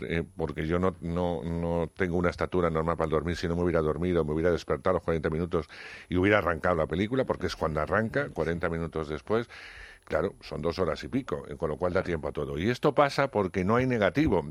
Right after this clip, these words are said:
porque todo se hace en digital y vale todo y no hay forma humana de cortar. O sea, tienen que cortar. Todo no puede durar más de dos horas últimamente porque es que es absurdo. Si no,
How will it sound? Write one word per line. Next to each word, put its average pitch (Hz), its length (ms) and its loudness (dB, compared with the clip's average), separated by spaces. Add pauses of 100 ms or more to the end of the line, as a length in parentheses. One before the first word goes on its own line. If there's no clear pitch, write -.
porque 90 240 -2
todo 120 200 2
se 113 80 -4
hace 117 140 -4
en 110 80 0
digital 104 480 0 (320)
y 107 140 0
vale 123 260 6
todo 131 400 4
y 101 140 -4
no 110 60 2
hay 113 40 2
forma 120 300 2
humana 120 280 2
de 110 120 2
cortar. 80 600 0
O 82 100 -2
sea, 92 140 0
tienen 135 420 2
que 117 120 0
cortar. 80 520 -2 (120)
Todo 117 220 2
no 123 100 0
puede 101 200 0
durar 98 280 2
más 98 160 -2
de 90 100 -2
dos 82 200 -4
horas 85 300 -4
últimamente 92 520 -4
porque 87 220 -6
es 90 60 -4
que - 100 -4
es - 80 -4
absurdo. 101 460 0
Si 95 160 -2
no, 113 180 4